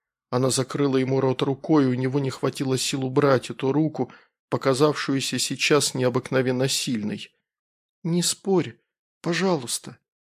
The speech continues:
Десантники потрясенно молчали.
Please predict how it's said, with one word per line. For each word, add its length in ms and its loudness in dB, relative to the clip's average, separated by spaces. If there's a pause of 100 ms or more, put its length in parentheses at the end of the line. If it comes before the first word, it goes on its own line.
(640)
Десантники 640 2
потрясенно 640 0
молчали. 760 0